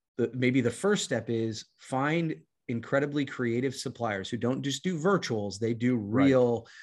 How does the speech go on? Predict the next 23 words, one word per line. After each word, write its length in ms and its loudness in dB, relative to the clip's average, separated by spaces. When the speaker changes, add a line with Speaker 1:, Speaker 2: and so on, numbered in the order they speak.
Speaker 1:
things, 320 0
and 140 -4
partner 360 0
with 180 -2
those 280 0
suppliers 640 -2
extensively 1120 0
because 300 4
they'll 140 8
be 160 6
able 240 4
to 200 0
create 560 0
within 600 2
the, 140 4
the, 240 0
the, 500 -4
um, 480 -6
context 460 2
of 120 0
their 180 6
decoration 600 0
capabilities. 760 0